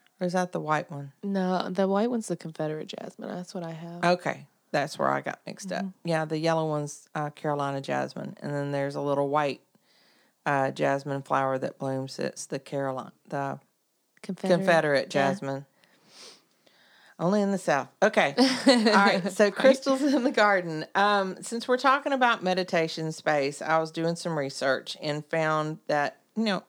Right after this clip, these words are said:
Speaker 1: not everybody has a lot of space. Um, so not everybody can go outside either. You have
Speaker 2: That's
Speaker 1: people
Speaker 2: true.
Speaker 1: who have, uh, debilitating illness. You have fibromyalgia patients, um, people who just are not mobile enough to be able to get outside.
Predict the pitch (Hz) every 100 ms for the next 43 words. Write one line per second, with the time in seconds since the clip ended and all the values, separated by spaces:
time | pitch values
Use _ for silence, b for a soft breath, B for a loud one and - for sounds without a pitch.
0 | - 180 180 175 180 156 156 151 147 -
1 | 147 143 - 190 - - - _ b b
2 | b b b _ 160 160 156 156 - -
3 | - 185 233 302 339 - 262 254 233 220
4 | 196 - 220 220 196 190 151 151 156 185
5 | 180 - 190 190 180 180 175 165 160 156
6 | - B B B B B - 156 151 156
7 | 165 160 160 165 156 156 - 196 196 190
8 | 180 - - 180 165 147 147 143 143 147
9 | 151 151 165 180 180 175 165 160 160 151
10 | 143 - - 151 151 151 185 202 202 190
11 | 175 170 160 - 156 151 151 - _ _
12 | _ 151 147 143 139 139 139 139 135 131
13 | 147 147 139 135 135 131 127 120 - -
14 | 55 -